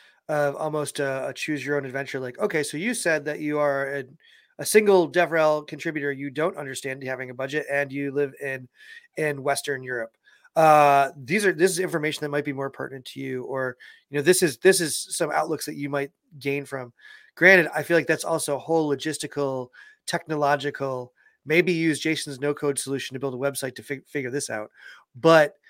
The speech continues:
like, in all, in all seriousness, um, that's not an easy thing to do. Surveys in general, and I, I think that,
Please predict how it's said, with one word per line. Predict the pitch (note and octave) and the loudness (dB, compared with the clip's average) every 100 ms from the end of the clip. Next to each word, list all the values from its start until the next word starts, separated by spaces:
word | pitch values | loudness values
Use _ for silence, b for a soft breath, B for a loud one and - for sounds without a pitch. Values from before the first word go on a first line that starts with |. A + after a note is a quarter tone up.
| b | b
like, | D#3 - | -2 0
in | G#3+ | 6
all, | G3 | 8
in | F#3+ F#3 | 8 10
all | F3+ | 10
seriousness, | - E3+ D3+ - C3 - - _ _ _ E3+ | 8 4 2 -2 -8 -10 -14 _ _ _ 4
um, | E3 E3 D3 C#3 _ _ _ C#3 | 6 4 2 -4 _ _ _ -4
that's | C3 F3 F3 | 4 4 4
not | F3 F3 | 2 0
an | D#3+ | 0
easy | E3 D3+ C#3+ | -4 -4 -6
thing | D3+ C3+ | -8 -8
to | - | -12
do. | C3+ E3+ A#2+ b b b | -4 -2 -4 b b b
Surveys | - G3+ B3+ A#3+ F#3 | -2 4 6 8 6
in | E3+ | 4
general, | E3 A#3 D3+ C3 - | 2 2 0 -8 -12
and | - | -6
I, | E3 F3+ | -6 -4
I | F3 | -2
think | F#3 G#3 | -2 2
that, | F#3+ D#3 | 2 2